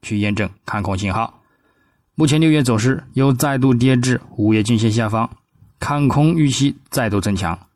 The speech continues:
如本周月线收官维持在此之下，则后市将维持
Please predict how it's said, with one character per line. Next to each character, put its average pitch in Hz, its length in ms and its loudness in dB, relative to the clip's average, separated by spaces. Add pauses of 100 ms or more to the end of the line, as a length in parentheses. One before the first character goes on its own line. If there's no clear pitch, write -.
如 147 180 2
本 123 320 0
周 139 220 2
月 160 160 4
线 127 180 2
收 123 160 2
官 123 220 0 (120)
维 117 180 0
持 110 200 -2
在 107 220 -2
此 98 300 -6
之 113 160 0
下， 139 200 -2 (680)
则 110 180 -6
后 127 180 -2
市 120 240 -2 (160)
将 104 240 -4
维 98 140 0
持 95 260 -4